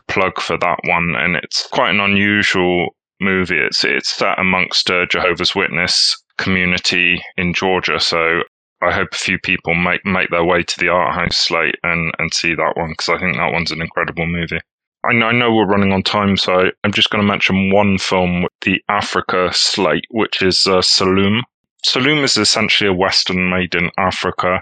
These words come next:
but it, it is so far from being cookie cutter. And it's one of these movies where you can just feel the vibrancy, you know, that everyone involved was really into it as a really high energy. And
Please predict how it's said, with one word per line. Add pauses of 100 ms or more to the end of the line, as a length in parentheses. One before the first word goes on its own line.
but
it,
it
is
so
far
from
being
cookie
cutter.
And
it's
one
of
these
movies
where
you
can
just
feel
the
vibrancy,
you
know,
that
everyone
involved
was (140)
really
into
it
as
a (100)
really
high
energy.
And